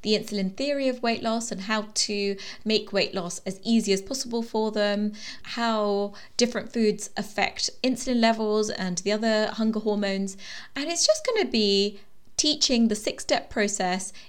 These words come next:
in a very simple, clear, and doable way so that they can start learning all of these concepts and applying them over the next six months. So I'm so excited about that. That is happening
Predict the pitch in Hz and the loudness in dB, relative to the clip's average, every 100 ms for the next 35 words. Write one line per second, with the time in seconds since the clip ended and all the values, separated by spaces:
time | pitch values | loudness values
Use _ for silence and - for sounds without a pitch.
0 | - 233 226 269 311 - 262 247 233 214 | 0 2 4 2 0 -2 0 0 0 0
1 | 202 196 220 202 190 190 185 185 190 - | 0 0 2 4 4 2 0 0 -2 -2
2 | - - - - - 330 359 359 - 240 | -4 -12 -16 -12 -2 2 4 4 2 2
3 | 240 - 240 220 220 - - - - 262 | -2 0 2 2 2 -2 -8 -10 -2 0
4 | 285 320 311 - - - 220 247 285 330 | 0 -2 -2 -2 -2 2 8 10 10 6
5 | 330 311 294 277 277 - 247 226 220 285 | 4 2 4 0 -2 0 2 4 4 4
6 | - - - - - 247 233 233 226 226 | -2 -10 -12 -10 -2 2 2 2 -2 -4
7 | - 262 302 277 202 180 - 190 190 190 | -4 0 2 2 0 0 -2 -2 0 0
8 | - - - - - - - - 254 247 | -2 -4 -6 -6 -8 -10 -16 -4 4 4
9 | 233 - 302 392 392 - 285 285 262 226 | 2 8 8 8 2 2 2 2 4 4
10 | - 226 220 - 254 - - 247 - 233 | 6 6 6 4 2 2 -2 -4 0 2
11 | 214 214 | 4 2